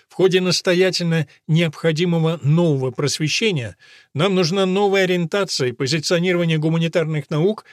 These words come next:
в целях исследования сложных, исторически изменяющихся форм человеческой инаковости. Эта инаковость должна отображаться в публичном пространстве, чтобы мы постоянно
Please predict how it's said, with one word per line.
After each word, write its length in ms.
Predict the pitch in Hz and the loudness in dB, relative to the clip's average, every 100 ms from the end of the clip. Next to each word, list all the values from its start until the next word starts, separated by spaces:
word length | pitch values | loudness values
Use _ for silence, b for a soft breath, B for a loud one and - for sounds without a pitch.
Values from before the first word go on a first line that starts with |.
| b _ | b _
в 100 | - | -2
целях 460 | - 196 185 - - | 2 4 2 0 -4
исследования 640 | 156 - 190 180 175 170 | -2 0 2 2 0 -2
сложных, 720 | - 151 170 165 117 92 - | -2 2 2 2 -2 -10 -8
исторически 680 | 139 - 165 175 185 165 - | -6 0 0 0 -2 -2 0
изменяющихся 840 | 165 165 165 170 175 - 175 - 147 | 0 0 2 2 0 -2 -4 -2 -2
форм 360 | - 175 175 B B _ | 0 0 -2 B B _
человеческой 920 | - 170 156 156 147 160 - 160 - | 0 2 2 0 -2 -2 -2 -2 -4
инаковости. 880 | 170 165 151 101 87 87 - - - B B B B | -2 0 0 -4 -12 -14 -14 -14 -20 B B B B
Эта 280 | 185 190 202 | 0 2 0
инаковость 560 | 202 214 180 156 123 | 0 -2 0 0 0
должна 340 | 156 143 175 165 | 0 0 -2 -2
отображаться 680 | 170 156 151 180 175 175 | 0 0 2 2 2 -2
в 60 | - | -2
публичном 480 | 139 160 - 160 139 | -2 -2 -2 -4 -2
пространстве, 800 | 156 127 - 214 196 - 123 - B - | -4 -4 -2 0 0 -2 -6 -6 B -12
чтобы 340 | - 180 196 | 0 4 4
мы 140 | 196 | 2
постоянно 1000 | 180 190 - - 190 170 190 196 190 185 | 0 0 0 0 0 2 2 2 0 -2